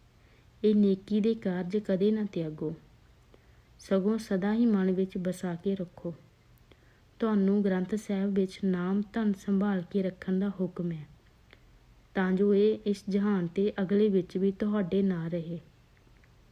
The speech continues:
ਤੇ ਇਹ ਪੂੰਜੀ ਕੇਵਲ ਭਲੇ ਪੁਰਸ਼ਾਂ ਦੀ ਸੰਗਤ ਤੋਂ ਬਿਨਾਂ ਹੋਰ ਕਿਧਰੋਂ ਪ੍ਰਾਪਤ ਨਹੀਂ ਹੁੰਦੀ। ਮੇਰੇ ਪੈਰੋਕਾਰਾਂ ਕੋਲ ਇਹ ਧਨ ਹੈ, ਜੋ ਮੋਤੀ ਜਵਾਹਰਾਂ ਤੋਂ ਵੀ ਉੱਤਮ ਹੈ।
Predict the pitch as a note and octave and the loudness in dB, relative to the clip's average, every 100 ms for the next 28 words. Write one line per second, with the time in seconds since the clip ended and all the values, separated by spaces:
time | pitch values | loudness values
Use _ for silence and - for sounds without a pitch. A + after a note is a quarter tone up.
0 | - - _ - - - - - - - | -20 -20 _ -20 -20 -20 -20 -20 -20 -4
1 | - G3 - G#3 A3+ A3+ G3 F#3 G3+ G#3 | 0 0 4 4 4 0 0 2 0 2
2 | G3 F#3 A3 A3 A3+ G3+ G3 G3+ F#3+ G3+ | 2 4 2 0 0 0 0 -2 -2 -2
3 | F#3+ G#3 G#3 F3+ F3+ G3 G3 G#3+ G#3 F#3 | 0 0 -2 -4 -2 -4 -4 -2 0 0
4 | F#3+ G3+ - F#3+ F#3+ G#3 - F#3+ G#3+ A3+ | 0 -4 -4 0 0 0 -4 -4 -2 -4
5 | G#3+ F#3+ F#3 F#3+ G3+ G3+ F3 D#3+ D3+ - | -4 -4 -4 -2 0 0 -2 -4 -10 -14
6 | - _ _ _ _ _ _ _ _ _ | -20 _ _ _ _ _ _ _ _ _
7 | _ F#3+ F3+ F3+ G#3 A3 G#3+ G3 G3 G3 | _ 0 2 4 2 0 0 0 -2 -2
8 | F#3+ F#3+ F#3+ G3 G3 G3 G3 G#3 G#3 F3+ | -2 -2 -2 -2 -2 -2 -4 -4 -4 -2
9 | D#3+ D#3+ - _ _ _ _ _ _ - | -4 -8 -16 _ _ _ _ _ _ -4
10 | G#3 A3 G#3 F#3 - G#3+ G#3 F3+ F3 F#3+ | 2 4 2 0 -2 -2 0 0 -2 -2
11 | G#3 G#3 G3+ G3 G#3+ G#3+ G#3 - F#3+ F3+ | -4 -2 -2 -2 -2 -4 -6 -4 -4 -4
12 | D3+ | -6